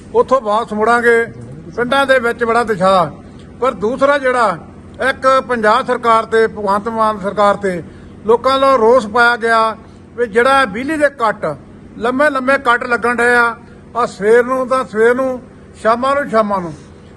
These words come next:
ਜਿਹੜੀ ਲਾਈਟ ਬਹੁਤ ਜ਼ਿਆਦਾ ਕੱਟ ਲੱਗ ਰਿਹਾ। ਤੇ ਜਿਹੜਾ ਕਿਸਾਨ ਆ, ਇਸ ਵੇਲੇ ਆਲੂ ਦੀ ਫਸਲ ਆ, ਉਹਨੂੰ ਪਾਣੀ ਦੀ ਬਹੁਤ ਜ਼ਰੂਰਤ ਆ ਤੇ ਚਾਹੇ ਕਣਕ ਨੂੰ ਆ, ਪਰ ਉਹ ਜਿਹੜਾ ਕਿਆਰਾ ਕਿਸੇ ਪਾਸੇ ਲੱਗਦਾ ਨਹੀਂ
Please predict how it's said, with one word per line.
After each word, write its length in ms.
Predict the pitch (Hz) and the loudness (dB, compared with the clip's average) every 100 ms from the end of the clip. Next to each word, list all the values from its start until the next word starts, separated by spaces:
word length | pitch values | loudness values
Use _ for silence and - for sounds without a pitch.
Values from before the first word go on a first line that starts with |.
| - | -4
ਜਿਹੜੀ 180 | 240 277 | -2 0
ਲਾਈਟ 340 | 233 240 269 | 0 2 0
ਬਹੁਤ 360 | 220 254 294 285 | 0 2 2 0
ਜ਼ਿਆਦਾ 340 | 214 226 254 269 | 0 0 2 0
ਕੱਟ 240 | 254 233 | -2 -2
ਲੱਗ 200 | 247 220 | -2 0
ਰਿਹਾ। 340 | 247 247 247 233 - - - - | 0 2 0 -6 -18 -20 -14 -2
ਤੇ 100 | 262 | -2
ਜਿਹੜਾ 300 | 233 269 285 | 0 0 0
ਕਿਸਾਨ 540 | 277 220 220 240 269 | -4 -6 0 2 2
ਆ, 140 | 240 175 - - - - 220 | 0 -4 -10 -20 -20 -8 -4
ਇਸ 180 | 269 240 | -2 0
ਵੇਲੇ 180 | 262 269 294 | 2 0 -2
ਆਲੂ 260 | 247 240 262 | -4 0 0
ਦੀ 120 | 277 277 | -2 -4
ਫਸਲ 300 | 208 226 240 | -4 0 0
ਆ, 180 | 220 180 - - - - - | 0 -2 -8 -20 -20 -18 -8
ਉਹਨੂੰ 220 | 269 311 | -6 -6
ਪਾਣੀ 320 | 247 254 262 | -4 -4 -2
ਦੀ 100 | 285 | -4
ਬਹੁਤ 260 | 294 262 302 | -2 0 0
ਜ਼ਰੂਰਤ 320 | 269 247 233 | -4 -8 -2
ਆ 220 | 240 220 202 - - - - | -2 -2 -6 -18 -20 -18 -12
ਤੇ 80 | |
ਚਾਹੇ 320 | 262 269 294 302 285 | -8 -6 -4 -6 -6
ਕਣਕ 280 | 269 269 | -6 -6
ਨੂੰ 200 | 269 262 226 | -8 -6 -6
ਆ, 120 | 180 - - - - - | -6 -12 -20 -20 -18 -10
ਪਰ 160 | 269 | -6
ਉਹ 200 | 302 302 | -4 -4
ਜਿਹੜਾ 240 | 302 277 285 | -4 -6 -6
ਕਿਆਰਾ 360 | 285 254 262 269 | -8 -8 -6 -6
ਕਿਸੇ 260 | 254 254 | -4 -4
ਪਾਸੇ 300 | 269 262 254 | -4 -6 -6
ਲੱਗਦਾ 360 | 247 226 226 254 | -6 -6 -6 -6
ਨਹੀਂ 180 | 254 | -6